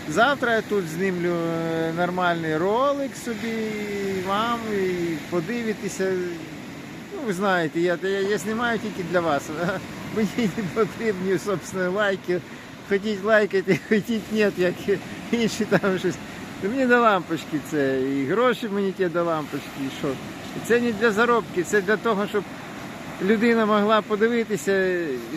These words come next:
що і як, і куди поїхати. Я просто людям ото пропоную обзор без всякої задньої мислі. Тут супер. Ну, а промінада, вон, бачите, бачите, яка промінада. Ви можете кожний день,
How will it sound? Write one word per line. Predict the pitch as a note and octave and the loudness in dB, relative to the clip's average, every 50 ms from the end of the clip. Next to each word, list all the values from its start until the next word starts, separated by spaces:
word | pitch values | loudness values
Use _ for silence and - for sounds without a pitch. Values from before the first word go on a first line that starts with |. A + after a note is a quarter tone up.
| - - - | -8 -6 0
що | - A3+ A3 G#3+ | 2 4 6 6
і | G#3 G#3 | 4 4
як, | G#3+ A3+ A3+ G#3+ G#3 - - F#3 F#3 | 2 4 4 4 4 2 0 -2 0
і | F3+ F3 F3 D#3+ - | 2 2 2 2 2
куди | F#3 F#3 F3 G3+ F#3+ | 0 0 2 0 0
поїхати. | D#3+ F3+ F#3+ F#3+ G3 F#3 E3 - E3 - F3 | 0 0 0 0 2 0 -2 -2 -2 -2 0
Я | F#3 G3 G3 | 0 0 0
просто | F#3+ A#3 A3+ A#3 G#3 - - G#3 G3 | -2 0 0 0 0 0 0 0 2
людям | F#3+ F#3+ F3+ F#3 F3 E3+ | 2 2 2 2 0 -2
ото | D#3+ D#3 F3 | -2 -2 -2
пропоную | E3 - F#3+ F3 - G3 F#3+ F#3+ G3 F#3+ G3 G3 G3 | -2 -4 -4 -2 -2 -2 -2 0 0 0 2 2 2
обзор | F#3+ F#3+ F#3 A#3 B3 A#3+ A#3 G3+ F#3 F3+ | 0 0 -2 0 2 2 2 0 0 0
без | F#3 E3+ | -2 -2
всякої | - - G3+ G3+ F#3+ F#3+ F#3 F3+ | -2 0 0 0 2 2 0 0
задньої | E3+ D#3 F#3 F3+ F3 D#3+ E3 E3+ E3+ E3 | 0 2 2 2 2 0 -2 -4 -2 -2
мислі. | D#3+ D#3 D3+ C#3+ - - D3 C#3+ B2 - - - - - - - - - - - - - | -2 -2 -2 -2 -2 -2 -4 -4 -4 -6 -10 -14 -12 -12 -12 -12 -12 -12 -12 -12 -4 0
Тут | B3 A#3 A3 - - - - - - - | 0 0 2 0 -4 -8 -8 -6 -2 2
супер. | A3 A3 F#3+ C#3+ D#3 E3 D3 B2+ A2 - - - - - | 4 4 4 2 2 0 0 0 -2 -8 -14 -14 -10 -2
Ну, | - G3 A3 G#3 B2+ - | 2 2 2 2 2 2
а | G3+ F#3+ F#3+ F#3+ F#3+ F#3+ F#3 F3 C#3+ - | 4 4 4 6 4 4 2 0 -2 0
промінада, | G3+ G#3 G3 G3+ G3+ G3+ G#3+ G#3+ G#3 G3+ F3 D#3+ | 0 2 2 2 2 2 2 2 2 2 2 0
вон, | D#3+ D#3 D3 C#3+ | 0 0 0 2
бачите, | D#3 F#3+ F#3+ F3 - - - - D3+ C3 C3 | 2 2 2 0 -2 -6 -6 -4 -4 0 2
бачите, | F3 G3 G3+ - - - F3 | 2 2 2 0 -4 -4 -2
яка | E3 D#3 C#3+ C#3 F#3 F3+ | -2 0 0 0 0 0
промінада. | E3 - D#3+ D#3+ D#3+ D#3+ D#3+ D#3 D3+ D3 C#3 C#3+ | 0 0 -2 -2 -2 -2 -2 0 0 0 0 0
Ви | C#3+ D#3 | 0 0
можете | D#3+ F3 F#3 F3+ D3+ - F#3 E3+ - - | 0 0 0 0 0 0 -2 -2 -2 2
кожний | G3+ A3 B3 C4+ C4+ B3+ A3 A3+ A#3 A3+ A3 | 4 6 6 6 4 2 0 -2 0 0 0
день, | G3 F#3 G3 G#3+ G#3+ G#3 G3 | 0 2 2 2 4 2 0